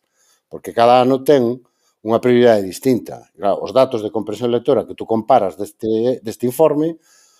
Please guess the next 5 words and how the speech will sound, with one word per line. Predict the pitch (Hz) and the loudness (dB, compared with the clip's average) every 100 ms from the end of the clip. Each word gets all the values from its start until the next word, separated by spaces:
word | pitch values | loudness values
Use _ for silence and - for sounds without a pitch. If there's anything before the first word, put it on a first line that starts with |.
| _ _ | _ _
son | - 139 135 95 - 85 | -2 4 4 2 -8 0
datos, | 131 123 - 87 - - _ _ _ | 4 4 0 -12 -14 -20 _ _ _
mm, | 107 113 113 110 110 101 104 | -4 -2 0 0 -2 -6 -4
de | 113 | -2
menor | 107 117 131 135 123 120 120 | 0 4 6 6 4 0 -4